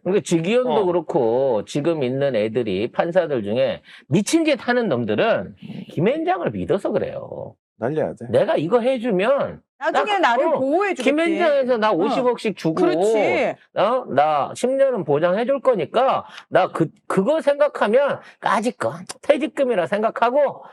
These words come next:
Speaker 1: "내 욕 한 번 먹고 끝내지 뭐"라고 생각할 수 있는데, 지금 그 김앤장이 없어지게 생겼다고, 지금.
Speaker 2: 그리고 민주당에서는 지금 입법도 할 건데, 대통령 당선자가 형사재판 정-, 예, 안 받게 하는 거,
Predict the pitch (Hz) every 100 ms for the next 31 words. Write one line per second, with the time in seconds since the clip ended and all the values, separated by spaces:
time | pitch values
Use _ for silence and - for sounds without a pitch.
0 | - 220 202 208 - 277 277 220 156 -
1 | 202 262 285 302 247 254 233 - - -
2 | 117 156 247 339 277 320 302 285 262 233
3 | 180 180 175 - - - 247 262 330 226
4 | 269 - 190 214 330 370 349 233 - 254
5 | 214 175 147 117 - 92 82 80 87 87
6 | 101 170 226 90 - _ - 185 143 165
7 | 190 175 165 151 151 156 175 180 156 135
8 | 131 196 - 220 208 _ _ _ _ 120
9 | 107 110 139 - 131 120 131 104 - 110
10 | 160 160 131 135 147 151 113 92 87 85
11 | 101 127 131 147 147 175 175 - 120 98
12 | 113 107 _ _ _ _ _ 92 90 95
13 | 104 120 - 101 92 87 82 80 113 170